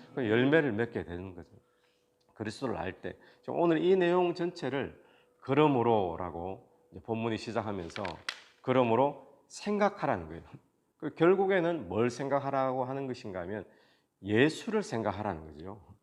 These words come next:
예수를 생각해라. 그러니까 예수를 생각하면 이런 일-, 어제 본문의 내용처럼 이런 역사가 일어난다라는 것이에요. 그러니까 우리에게 어제 본문의 중요한 것은 예수를 알아라라는 거예요. 예수를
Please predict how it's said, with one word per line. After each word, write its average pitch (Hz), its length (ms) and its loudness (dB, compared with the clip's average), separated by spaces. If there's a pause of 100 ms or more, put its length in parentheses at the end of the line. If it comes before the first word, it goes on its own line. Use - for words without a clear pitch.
(140)
예수를 123 460 -2
생각해라. 87 720 -10 (520)
그러니까 104 180 0
예수를 170 460 2
생각하면 135 760 -4 (360)
이런 143 480 0 (160)
일-, 139 380 -4
어제 127 260 0
본문의 123 460 0
내용처럼 117 680 -2 (240)
이런 139 260 2
역사가 113 300 -2
일어난다라는 104 840 -2
것이에요. - 300 -18 (240)
그러니까 117 180 -2
우리에게 139 280 2
어제 151 240 2
본문의 127 400 -2
중요한 117 340 -4
것은 98 200 -8 (320)
예수를 127 680 -2 (520)
알아라라는 113 560 4
거예요. - 220 -20 (120)
예수를 117 500 -6